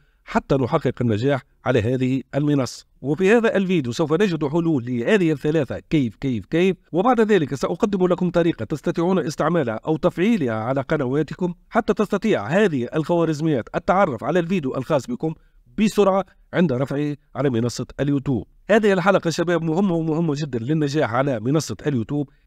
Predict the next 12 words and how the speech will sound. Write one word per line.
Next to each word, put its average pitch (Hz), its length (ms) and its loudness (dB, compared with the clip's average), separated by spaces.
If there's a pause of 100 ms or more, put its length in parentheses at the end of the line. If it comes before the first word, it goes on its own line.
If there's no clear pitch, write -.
لذلك 165 600 2 (260)
احرصوا 196 380 0
جيدًا 143 400 2
على 131 160 0
فهم 147 280 -2 (100)
هذه 143 340 0 (100)
الاستراتيجية. 147 800 0 (220)
أولًا 196 360 4
سنبدأ 175 540 2
بالجمهور. 143 880 -2 (220)
كيف 233 260 2
سيجد 180 340 0